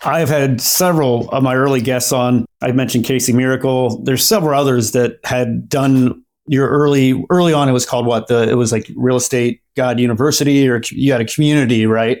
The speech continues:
And they said the value of it was just immense. You know, that they, and this is not to blow smoke or anything like that, but truly they said it's better than anything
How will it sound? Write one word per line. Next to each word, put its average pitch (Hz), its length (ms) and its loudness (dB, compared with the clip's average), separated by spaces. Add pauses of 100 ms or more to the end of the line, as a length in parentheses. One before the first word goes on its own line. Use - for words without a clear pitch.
(120)
And 139 220 2
they 147 120 0
said 135 260 0
the 131 60 0
value 135 400 2
of 123 140 2
it 117 120 2
was 117 220 0
just 123 200 -4
immense. 113 460 -2
You 123 80 -2
know, 120 100 0
that 113 160 0
they, 117 420 0
and 127 120 -2
this 127 120 0
is 120 80 -10
not 117 200 -4
to 120 60 -12
blow 117 140 -2
smoke 147 320 -2
or 135 80 0
anything 131 220 2
like 120 120 -2
that, 131 180 -2
but 139 200 -6
truly 165 300 2
they 131 100 2
said 123 280 -2
it's - 160 -14
better 165 280 0
than 135 140 2
anything 127 600 0